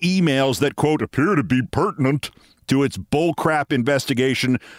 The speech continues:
of Hillary Clinton's bullcrap server use"? Where were you on Sunday, November sixth, two thousand sixteen, two days before the election, when Comey wrote another letter that fed Trump's conspiracy theories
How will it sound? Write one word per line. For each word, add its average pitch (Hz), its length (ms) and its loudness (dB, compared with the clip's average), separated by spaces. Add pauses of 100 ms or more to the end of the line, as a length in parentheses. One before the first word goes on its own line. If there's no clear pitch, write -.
(120)
of 127 160 0
Hillary 143 300 2
Clinton's 135 400 -2
bullcrap 139 720 -2
server 156 460 0
use"? - 560 -2 (260)
Where 214 260 2
were 233 160 2
you 196 200 2
on 165 240 2
Sunday, 202 500 0
November 180 340 0
sixth, - 500 -2
two 170 140 2
thousand 117 360 0
sixteen, 160 340 -2
two 233 220 0
days 208 520 0
before 139 360 0
the 120 100 2
election, 113 540 0 (720)
when 151 220 0
Comey 208 400 2
wrote 180 240 4
another 185 460 2
letter 131 260 2
that 139 180 0
fed 160 320 0
Trump's 175 300 -2
conspiracy 175 640 0
theories 127 400 0